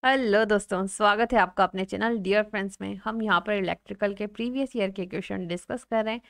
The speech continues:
अगर आपने इससे पहले वाली वीडियोस नहीं देखी है तो यहाँ पे आई कार्ड पे आप क्लिक करेंगे तो आपको वीडियोस मिल जाएगी और इसके साथ ही आपको डिस्क्रिप्शन बॉक्स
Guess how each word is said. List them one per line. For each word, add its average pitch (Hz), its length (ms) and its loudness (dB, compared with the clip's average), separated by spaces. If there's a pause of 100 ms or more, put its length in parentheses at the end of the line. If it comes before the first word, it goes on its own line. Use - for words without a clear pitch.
(220)
अगर 285 220 2
आपने 277 280 2
इससे 262 200 -2
पहले 220 200 -2
वाली 220 200 0
वीडियोस 202 440 -6
नहीं 185 260 -6
देखी 190 320 -8
है 202 100 -4
तो 185 100 -10
यहाँ 185 340 -8
पे 220 80 -2
आई 190 100 -4
कार्ड 180 200 -8
पे 202 100 -6
आप 185 160 -4
क्लिक - 260 -12
करेंगे 202 300 -4
तो 202 100 -4
आपको 175 240 -4
वीडियोस 175 400 -4
मिल 214 220 -4
जाएगी 233 400 -4 (420)
और 277 180 2
इसके 269 280 -2
साथ 208 320 -2
ही 233 80 -2
आपको 208 300 -2
डिस्क्रिप्शन 214 600 -6
बॉक्स 185 280 -2